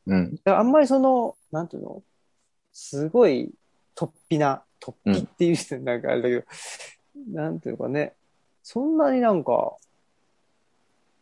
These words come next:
Speaker 2: うん、変わってる趣味というわけでもなかったりする
Speaker 1: うんうんうん。
Speaker 2: のかなとは思いますけどね。
Speaker 1: ですね。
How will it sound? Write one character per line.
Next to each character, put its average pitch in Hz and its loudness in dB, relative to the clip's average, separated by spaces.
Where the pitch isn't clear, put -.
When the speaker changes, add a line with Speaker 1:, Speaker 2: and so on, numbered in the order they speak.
Speaker 2:
う 123 -6
ん、 117 -6
変 131 2
わ 131 6
っ - -4
て 147 6
る 131 6
趣 123 -2
味 113 -2
と 117 -6
い 143 0
う 208 2
わ 226 8
け 180 4
で 135 6
も 117 -2
な 120 0
か 120 -12
っ - -20
た 113 -8
り 107 -10
す - -16
る 117 -12
Speaker 1:
う 104 4
ん 104 4
う - 2
ん - -4
う - 0
ん。 - -6
Speaker 2:
の 139 -6
か 120 -4
な 120 -2
と - -12
は 170 4
思 120 0
い 113 -4
ま 110 -8
す - -20
け - -18
ど 127 -12
ね。 147 -10
Speaker 1:
で - -20
す - -8
ね。 - 0